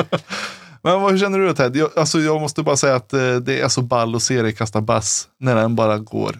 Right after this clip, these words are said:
som en, ja, det är som att dra ett streck.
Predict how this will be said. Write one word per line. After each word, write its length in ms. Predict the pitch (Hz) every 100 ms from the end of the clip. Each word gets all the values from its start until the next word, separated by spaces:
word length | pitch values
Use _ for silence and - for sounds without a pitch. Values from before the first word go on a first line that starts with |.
| -
som 280 | - 117 110
en, 160 | 107 _ _ _ _ _
ja, 60 | 175
det 100 | 175
är 40 |
som 160 | 160 156
att 100 | 147
dra 140 | 143
ett 100 | 127
streck. 840 | - - - - 143 _ - -